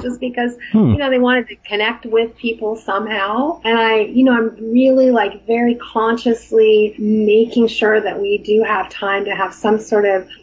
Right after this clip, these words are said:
Speaker 1: informal, you know, not curriculum focused, just check-ins, just, just to make sure that we can sort of all be human beings together as much as we can with a screen in front of us.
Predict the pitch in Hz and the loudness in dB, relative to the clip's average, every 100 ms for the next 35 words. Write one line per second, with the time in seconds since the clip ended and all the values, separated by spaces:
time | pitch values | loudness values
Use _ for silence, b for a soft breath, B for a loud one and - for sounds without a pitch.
0 | - - 240 226 - - - 214 214 214 | -8 2 2 2 -2 -20 -4 0 2 2
1 | 208 208 208 208 202 202 - 208 208 196 | 2 4 2 2 0 -6 -8 -8 -6 -4
2 | 196 196 202 202 208 208 220 - - - | -6 -6 -10 -8 -2 0 0 -2 -10 -16
3 | - 233 233 240 - 226 214 202 - - | -2 0 2 0 2 2 2 -2 -8 -2
4 | 202 208 208 185 - 220 214 - - 226 | 0 0 -2 -4 -6 -10 -10 -10 -6 -6
5 | - - - 165 - - - 180 208 - | -6 -10 -10 -14 -14 -16 -12 -10 -10 -12
6 | - 247 247 262 254 226 - 240 226 196 | -4 -4 -2 0 2 2 -2 -2 0 -2
7 | 175 208 208 196 190 226 208 202 - 196 | -2 -4 -6 -8 -10 -6 -6 -6 -8 -8
8 | 196 208 202 208 196 208 214 214 - 202 | -4 -4 0 0 2 2 2 0 -2 0
9 | 190 190 190 196 202 208 185 - _ - | 0 -2 -4 -4 -4 -4 -6 -8 _ -2
10 | 180 - 220 185 185 214 196 185 - _ | -2 0 0 0 -2 -4 -4 -6 -8 _
11 | _ - 202 - 226 196 180 190 180 180 | _ -12 -12 -2 0 2 -2 -4 -6 -6
12 | 190 240 - - - | -4 -6 -6 -16 -20